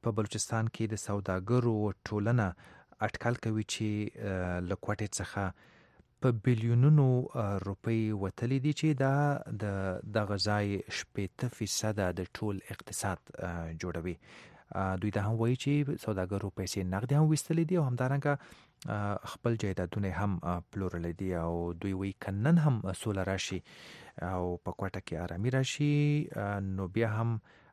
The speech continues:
لس کاله نو وخت ته اړتیا ده چې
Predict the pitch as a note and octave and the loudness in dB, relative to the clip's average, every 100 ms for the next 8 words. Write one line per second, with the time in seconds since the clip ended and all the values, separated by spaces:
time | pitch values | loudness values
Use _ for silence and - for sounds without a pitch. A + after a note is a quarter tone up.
0 | - F#2+ F#2+ G2+ B2 - - - A2 A2 | -8 -6 -2 0 0 2 0 2 0 0
1 | F#2 - _ _ _ _ C#3 A2 G2+ G#2+ | -2 -6 _ _ _ _ -6 -2 2 2
2 | - - F2+ - G2+ F#2 F#2 - F#2+ F#2 | 2 0 -4 -2 -4 -2 -2 -4 -4 -4